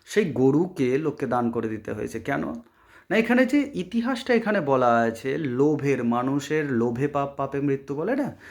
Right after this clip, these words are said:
সেই রকম মানুষের লোভ থেকে যে কী ক-, কীভাবে সমস্ত কিছু, আহ, সুখ, সমৃদ্ধি, শান্তি, সমস্ত কিছু যে বিনষ্ট হয়ে যায়।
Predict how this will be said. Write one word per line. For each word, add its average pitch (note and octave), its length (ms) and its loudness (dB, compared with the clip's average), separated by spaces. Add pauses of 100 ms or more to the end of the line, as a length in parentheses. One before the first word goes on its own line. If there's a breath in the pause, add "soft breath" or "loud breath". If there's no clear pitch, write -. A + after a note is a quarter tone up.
(180 loud breath)
সেই C#3 200 2
রকম C3 260 2
মানুষের A#2+ 400 -2
লোভ B2+ 640 2
থেকে E3+ 260 -4
যে D3+ 140 -6
কী D3+ 140 -6
ক-, C#3 280 -10
কীভাবে B2+ 360 -2
সমস্ত A#2+ 420 -6
কিছু, A#2+ 300 -6
আহ, A2+ 440 -2 (400 loud breath)
সুখ, D3+ 360 0
সমৃদ্ধি, B2+ 600 0
শান্তি, B2 600 -2 (180 loud breath)
সমস্ত F#3+ 460 0
কিছু E3 300 -6
যে C#3 100 2
বিনষ্ট B2 480 -2
হয়ে A2+ 300 2
যায়। G#2+ 300 0